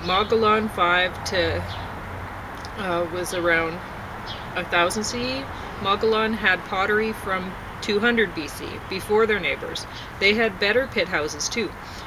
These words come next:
Their pit houses became rectangular rather than round. A hundred pit houses around multiple kivas in large villages. A thousand C E, above ground Pueblo blocks used. Mogollon kivas remained rectangular.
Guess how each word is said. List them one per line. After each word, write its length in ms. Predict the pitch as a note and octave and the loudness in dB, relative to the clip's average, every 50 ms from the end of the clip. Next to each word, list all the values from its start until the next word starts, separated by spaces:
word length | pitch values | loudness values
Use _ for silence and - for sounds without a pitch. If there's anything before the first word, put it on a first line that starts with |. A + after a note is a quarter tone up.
| - - | -6 0
Their 180 | - G#3 A#3 B3 | 4 6 6 6
pit 200 | - B3+ G#3+ G#3 | 4 2 0 2
houses 460 | F#3 F#3+ D#3 D#3+ D#3+ E3 F3 F3 E3+ | 2 2 2 2 0 -2 -4 -4 -4
became 440 | - F3+ F3+ - - G3 F#3 F3+ F3+ | -4 -6 -4 -2 0 -2 0 0 -2
rectangular 720 | F3 F3+ - - A3+ A3 A3+ A#3 A3 G#3 F3 E3+ D#3+ E3 | -4 -4 -2 2 2 2 2 2 0 0 0 0 0 0
rather 340 | E3 E3+ D#3+ D#3 D#3+ D#3 E3+ | 2 0 0 0 -2 -4 -4
than 220 | D#3 E3+ D#3+ D#3+ | -4 -4 -4 -4
round. 460 | D#3 D3+ C#3 C3 B2+ C3+ E3+ G#3 - - - - - - | -4 -2 -2 -2 -2 -4 -6 -8 -10 -10 -12 -12 -8 -4
A 80 | F#3+ | -2
hundred 320 | E3+ G#3 G#3 G#3 A#3 A3 - | 0 0 0 0 -2 -2 -2
pit 160 | - A3 G3+ | -2 -2 0
houses 320 | G3+ G3 F3 F3 F3 - | 2 2 0 0 0 -4
around 380 | F3+ E3+ E3 E3+ E3 E3 E3 E3+ | -4 -2 -2 -2 -2 -2 -2 -4
multiple 360 | E3+ F3+ G3 - - - G#3+ | -4 -6 -6 -6 -6 -8 -6
kivas 480 | G#3 - G#3 F3 E3+ E3+ E3+ E3+ - - | -4 -4 -4 -2 -2 -2 -2 -2 -4 -4
in 220 | F3 F3 E3 D#3+ | -4 -4 -4 -2
large 260 | E3 D#3+ D#3+ D#3+ E3+ | -2 -2 -2 -2 -2
villages. 560 | F3 G3 G3 F#3 E3+ D3+ - - - - - - - - - - - - - - | -4 -4 -4 -2 -4 -4 -4 -6 -8 -8 -10 -10 -12 -12 -14 -14 -14 -12 -10 -8
A 60 | - | -2
thousand 360 | - - F#3+ G3 G#3+ A3 A#3+ A3 | 2 4 4 4 4 2 -2 -4
C 320 | - - A3 G#3 G3 G3 | -2 -2 0 0 2 0
E, 20 | |
above 320 | G3+ F#3 F#3+ F#3+ G3+ G#3 G#3 | 0 0 0 -2 -2 0 2
ground 340 | A3 G#3 G#3+ G#3+ G#3 G#3+ - | 4 4 6 4 4 0 -2
Pueblo 440 | - G#3+ G3 G3 - G#3+ G#3 G#3 G3 - - - - - - | -4 -4 -4 -2 -2 -2 -2 -4 -4 -6 -12 -14 -14 -10 -4
blocks 460 | - F#3+ F3+ F3+ F#3 - - - - - - | 0 2 2 2 0 -2 -6 -8 -8 -6 -4
used. 400 | A3+ A#3 B3 C4 C4+ B3 - - - - | -2 -2 -2 -2 -4 -6 -8 -10 -10 -8
Mogollon 580 | F#3+ F#3+ F#3+ G3 - F#3+ F3 F3 E3 D#3+ D#3+ E3 | -4 -2 -2 -2 -2 -4 -4 -4 -4 -6 -6 -8
kivas 420 | - - G#3+ G#3+ G3 G3 F#3+ - | -8 -6 -6 -6 -6 -6 -6 -4
remained 360 | F3+ E3+ E3 E3 E3 D#3 D3 - | -4 -4 -4 -4 -4 -6 -6 -8
rectangular. 760 | C#3+ - - - - A3 A3 A#3 A3 A#3 A3+ A#3 A#3 A#3+ | -10 -10 -10 -6 -4 -2 -2 -2 -2 -2 -2 -2 -2 -4